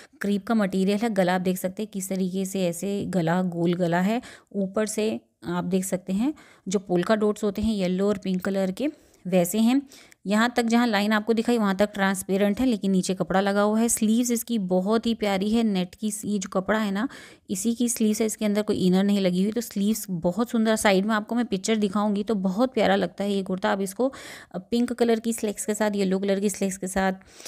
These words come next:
ब्लैक कलर की भी होगी तब भी चलेगा। बहुत ही अच्छा लगने वाला है ये, अ, कुर्ता, बहुत सुंदर लगता है पहनने के बाद। कपड़ा इसका पूरा क्रीप का है,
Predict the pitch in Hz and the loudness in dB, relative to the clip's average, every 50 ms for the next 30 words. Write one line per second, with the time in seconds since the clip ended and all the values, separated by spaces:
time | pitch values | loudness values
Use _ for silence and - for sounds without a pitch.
0 | - - - 175 175 190 160 120 165 190 - - 220 220 226 220 - 226 214 202 | -16 -12 -8 -2 0 2 2 2 2 0 0 0 2 2 2 0 0 0 0 0
1 | 208 208 208 202 202 196 - 190 180 190 190 190 185 180 175 175 214 285 302 - | 0 0 0 0 0 0 -2 -2 -2 -2 0 0 0 0 0 0 0 -2 -6 -6
2 | - - _ - - 185 190 180 196 254 254 262 247 190 185 - 208 202 202 190 | -14 -20 _ -10 -4 -2 0 2 2 2 2 2 0 0 0 -2 -2 0 2 2
3 | 190 190 190 185 180 190 190 196 202 214 214 - - - 196 190 185 180 - 190 | 2 2 2 0 0 0 -2 0 2 0 0 0 -2 -4 -2 -2 -2 -2 0 -2
4 | 180 175 - 214 233 254 240 226 180 180 175 180 220 247 - - 202 190 185 190 | -4 -2 -2 -2 -2 0 0 0 0 0 -2 0 -2 -4 -2 0 0 2 2 4
5 | 180 175 175 - - 196 196 196 196 190 190 185 180 180 180 190 190 196 202 220 | 2 2 -2 -4 -6 -6 -4 -4 -2 0 0 0 0 0 -2 -4 -2 -2 -2 -2
6 | 220 - - 202 190 190 202 208 196 190 190 - 220 214 214 - - 208 202 196 | -2 -4 -6 -6 -2 2 2 2 2 2 0 -2 -6 -6 -8 -8 -8 -4 -2 0
7 | 196 214 214 214 - - 196 196 196 190 190 - - 208 214 208 208 233 247 254 | 0 0 -2 -4 -6 -4 0 0 0 0 -2 -2 -2 -2 0 0 0 0 -2 -2